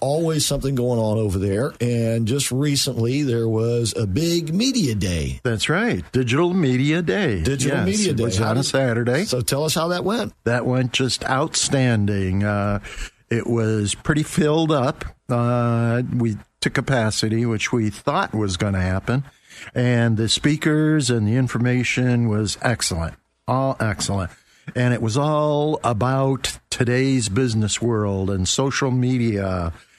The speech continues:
Speaker 2: and how do you use LinkedIn and how do you use Instagram and that kind of stuff based on your business. So, and it, every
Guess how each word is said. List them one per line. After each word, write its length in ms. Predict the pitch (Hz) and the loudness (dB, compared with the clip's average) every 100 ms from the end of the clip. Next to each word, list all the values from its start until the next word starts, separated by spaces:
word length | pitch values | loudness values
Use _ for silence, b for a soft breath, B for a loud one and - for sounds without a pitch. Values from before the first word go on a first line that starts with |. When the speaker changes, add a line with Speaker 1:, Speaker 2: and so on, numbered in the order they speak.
| B B | B B
Speaker 2:
and 280 | 123 113 98 | -2 0 0
how 200 | 147 156 | 0 2
do 80 | 151 | 2
you 180 | 139 139 151 127 | 4 4 4 2
use 220 | 110 101 | 2 2
LinkedIn 580 | 127 127 - 139 120 104 | 2 0 0 0 0 0
and 200 | 98 95 | 0 0
how 180 | 123 | 0
do 60 | 156 | 0
you 100 | 143 | 2
use 360 | 135 135 120 104 | 2 2 2 0
Instagram 760 | 110 - - 101 104 95 92 95 | -2 -2 -2 -2 -2 0 0 0
and 100 | 113 | 0
that 200 | 123 - | -2 -2
kind 200 | 113 98 | -2 -2
of 60 | |
stuff 720 | - 107 87 - _ - - - | -2 -4 -4 -10 _ -12 -12 -4
based 280 | 131 123 - | 0 0 0
on 180 | 113 104 | 0 2
your 140 | 107 | 0
business. 520 | 95 127 113 92 85 78 | 0 0 0 0 -2 -2
So, 640 | - 117 110 107 107 107 | 0 0 0 0 -2 -2
and 340 | 123 117 113 123 | -2 0 2 0
it, 100 | - - _ - | -2 -6 _ -2
every 480 | 139 139 147 147 | 0 2 2 2